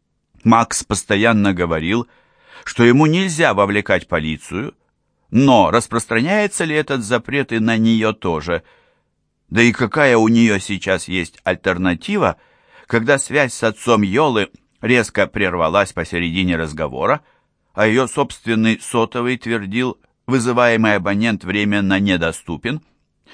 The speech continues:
К тому же у нее на карте больше нет двадцати центов, рекламный подарок ее курьерской фирмы,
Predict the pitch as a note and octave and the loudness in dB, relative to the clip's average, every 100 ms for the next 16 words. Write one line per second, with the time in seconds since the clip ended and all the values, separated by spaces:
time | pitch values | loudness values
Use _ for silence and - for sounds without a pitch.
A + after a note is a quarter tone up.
0 | - - - E3 A3+ G#3+ F#3+ E3+ D#3+ F#3+ | -20 -14 0 4 4 4 2 2 0 0
1 | E3 - F3+ E3 D3+ C3+ E3+ - C3+ D#3+ | -2 0 -4 -2 -4 -2 -4 -4 -4 -4
2 | A2+ A2+ A2+ A2+ G#2+ C#3+ - G2+ E2+ D#2+ | -4 -4 -4 -4 -6 -6 -2 0 0 -4
3 | F2 - - _ _ _ - A2 G2 A2 | -8 -8 -20 _ _ _ -4 -2 0 2
4 | G2+ G#2 G2+ F#2+ F#2+ F#2+ F2 F2+ E2+ F#2 | 2 0 -2 -2 0 -2 -2 -6 -4 -4
5 | F2+ F2 - F#2+ F2 F2+ D#2+ F2+ | -4 -4 -4 -8 -6 -4 -2 -4